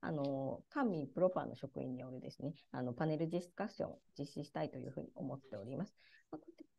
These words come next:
またですね、あの、ぜひそういった形で実際にデジタル庁に来て、まあ、職場の雰囲気とかをですね、まあ、体感していただけたら嬉しいなというふうに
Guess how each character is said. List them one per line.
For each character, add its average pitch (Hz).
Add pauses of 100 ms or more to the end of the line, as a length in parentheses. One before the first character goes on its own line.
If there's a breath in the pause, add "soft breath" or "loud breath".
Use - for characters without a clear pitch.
(160)
ま 254
た 269
で 214
す -
ね、 - (140)
あ 139
の、 135
ぜ 170
ひ 165
そ 156
う 151
い -
っ 147
た 143
形 -
で 131
実 156
際 160
に 156
デ 165
ジ 160
タ 185
ル 185
庁 -
に -
来 -
て、 - (140)
ま 226
あ、 -
職 -
場 151
の 151
雰 170
囲 -
気 175
と -
か -
を 160
で -
す -
ね、 - (160 loud breath)
ま 143
あ、 143
体 156
感 139
し -
て -
い 147
た 165
だ 175
け -
た 254
ら 214
嬉 147
し 151
い 135
な 127
と -
い -
う 147
ふ 143
う -
に -